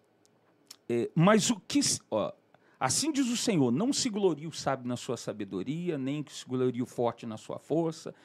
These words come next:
nem se glorie o rico nas suas riquezas, mas o que se gloriar, glorie-se nisto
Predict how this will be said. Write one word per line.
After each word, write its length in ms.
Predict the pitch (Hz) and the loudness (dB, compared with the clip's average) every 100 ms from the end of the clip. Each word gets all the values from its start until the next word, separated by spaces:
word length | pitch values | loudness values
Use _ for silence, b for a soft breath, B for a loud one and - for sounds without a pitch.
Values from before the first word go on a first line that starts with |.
| b b | b b
nem 160 | 147 175 | 0 2
se 160 | - | 0
glorie 360 | 143 147 139 147 | -2 0 2 2
o 60 | |
rico 340 | 104 127 160 131 | 2 0 -2 -2
nas 160 | 123 | -2
suas 260 | - 135 98 | 0 0 0
riquezas, 880 | 104 - 123 135 143 185 190 - - b b b b b b | -6 -2 0 0 -2 -4 -4 -8 -12 b b b b b b
mas 260 | - 175 - | 6 8 8
o 40 | |
que 120 | 226 - | 2 0
se 180 | - | 0
gloriar, 600 | 190 180 185 131 135 190 139 | -2 2 2 4 2 2 2
glorie-se 640 | 165 160 175 226 - 240 | 2 2 2 -2 -4 0
nisto 540 | 202 190 - - - | 0 0 -6 -14 -20